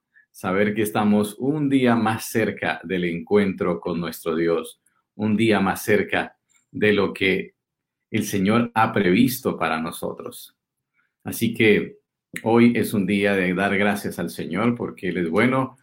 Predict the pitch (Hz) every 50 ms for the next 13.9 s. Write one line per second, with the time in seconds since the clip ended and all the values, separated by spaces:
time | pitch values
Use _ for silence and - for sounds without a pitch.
0 | _ _ _ - 120 120 - - 120 117 120 117 117 117 120 139 139 143 143 -
1 | - 120 120 - 110 101 101 101 - 101 82 - - - 85 78 82 - 64 53
2 | - - _ _ _ _ _ _ _ _ _ _ _ - - 95 95 95 95 -
3 | 104 92 90 90 - - 87 - - 104 101 95 92 90 95 107 107 107 104 -
4 | - 139 139 139 139 - 139 120 120 123 117 117 120 120 120 120 127 120 - -
5 | 101 95 98 110 123 127 120 104 90 82 - - - 87 87 85 87 87 - -
6 | - 98 107 113 110 101 107 104 104 - - - - 92 90 90 90 90 90 -
7 | 90 87 87 - 110 117 123 117 123 127 120 120 120 - - - - _ _ _
8 | _ _ _ - - 104 113 131 135 139 135 139 123 104 - - 98 104 113 120
9 | 123 123 117 98 87 90 - - - _ _ 104 - _ - 101 104 110 110 113
10 | 113 117 - 98 90 90 90 98 104 107 104 - 98 85 80 - _ _ _ _
11 | _ _ _ _ _ _ _ - - - 78 76 80 80 80 73 71 90 104 104
12 | 92 92 87 85 104 117 123 120 98 87 - - - - - - 90 92 90 82
13 | 82 92 90 87 85 82 - - 90 92 104 104 104 107 92 85 80 -